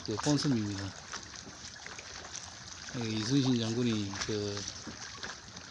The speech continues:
그 있지요. 한산섬 달 밝은 밤에 그 시전 그 섬이 저 섬입니다.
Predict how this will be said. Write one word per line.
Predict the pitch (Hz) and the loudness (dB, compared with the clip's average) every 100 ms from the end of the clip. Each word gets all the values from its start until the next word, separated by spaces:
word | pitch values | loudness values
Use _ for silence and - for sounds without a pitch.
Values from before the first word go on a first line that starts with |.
| - | -6
그 | 131 | 0
있지요. | 123 - 107 92 | 2 4 2 0
한산섬 | 120 120 131 127 117 | 0 4 4 6 4
달 | 113 120 | 6 6
밝은 | 117 123 117 | 8 6 6
밤에 | 110 113 110 107 98 | 6 4 4 0 0
그 | 104 | 2
시전 | 98 131 117 117 101 92 - - - - | 4 4 4 2 0 -6 -10 -14 -12 0
그 | 143 | 6
섬이 | 127 - 117 120 | 8 8 8 6
저 | 104 131 | 6 4
섬입니다. | 131 123 104 98 92 | 4 2 2 -2 -4